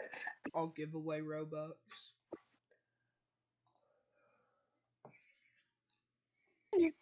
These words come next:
Speaker 2: subs, a Robux giveaway. Sounds pretty cute.
Speaker 1: Uh, but the only way that you can win that giveaway is if you join my Discord, which is in the description.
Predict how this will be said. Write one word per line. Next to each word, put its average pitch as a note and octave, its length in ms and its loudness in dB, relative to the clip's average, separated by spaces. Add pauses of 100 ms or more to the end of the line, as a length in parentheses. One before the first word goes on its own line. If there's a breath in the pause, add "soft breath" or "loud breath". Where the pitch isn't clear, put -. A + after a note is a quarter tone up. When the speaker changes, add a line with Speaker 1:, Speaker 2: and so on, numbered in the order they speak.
(220)
Speaker 2:
subs, D#4 240 10
a F4 40 10
Robux G#4+ 640 12
giveaway. C4+ 520 12
Sounds G#3+ 360 2
pretty B3+ 280 10
cute. D4 540 12 (4000)
Speaker 1:
Uh, C#3+ 240 -2 (280)
but D3+ 280 2 (160)
the D#3 100 0
only D#3+ 200 -4
way D3+ 160 -4
that C#3+ 200 -8
you D3 100 -4
can C#3 220 -12
win G#3 160 -6
that D#3+ 220 -8
giveaway C3 320 -10 (420)
is D3+ 140 -8
if C#3 160 -6
you C#3+ 80 -6
join C#3 220 -8
my B2+ 120 -12
Discord, C3+ 640 -12 (560 soft breath)
which D3+ 180 -8
is C#3+ 160 -6
in C#3 180 -8
the C3 80 -4
description. - 600 -10